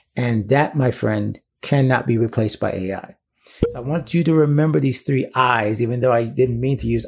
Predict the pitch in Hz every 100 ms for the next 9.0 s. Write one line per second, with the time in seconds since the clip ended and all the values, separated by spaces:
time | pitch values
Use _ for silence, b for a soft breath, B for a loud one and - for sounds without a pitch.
0 | - 120 110 110 107 113 110 - 120 123
1 | 123 113 113 110 107 - 117 - - 101
2 | - _ B B B B B - - 139
3 | 139 147 147 127 - - - 120 113 127
4 | 147 160 143 139 131 127 143 156 156 127
5 | - 117 120 123 101 98 104 - _ _
6 | _ 107 101 - 165 160 139 120 107 -
7 | 107 95 - _ _ _ 113 - - 175
8 | 180 139 117 - 123 - 147 104 98